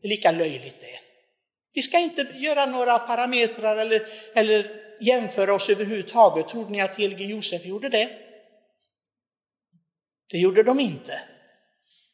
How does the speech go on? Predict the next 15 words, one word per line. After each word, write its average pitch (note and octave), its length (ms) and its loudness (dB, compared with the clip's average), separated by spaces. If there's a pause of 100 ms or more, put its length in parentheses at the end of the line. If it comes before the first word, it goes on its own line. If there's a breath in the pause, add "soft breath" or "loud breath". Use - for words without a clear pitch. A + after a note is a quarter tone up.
(480)
De G#3 140 4
bara A3 240 4
levde G#3 600 -2 (640)
den F#3 100 -6
här F#3 140 2
relationen D#3 680 -8
till D3+ 180 -20
Gud. - 260 -12 (1000)
Må G3+ 120 4
Herren G#3 340 2
ge G3 180 0
oss F3 160 0
den E3+ 100 -10
här D3 180 -4
gåvan. C#3+ 460 -10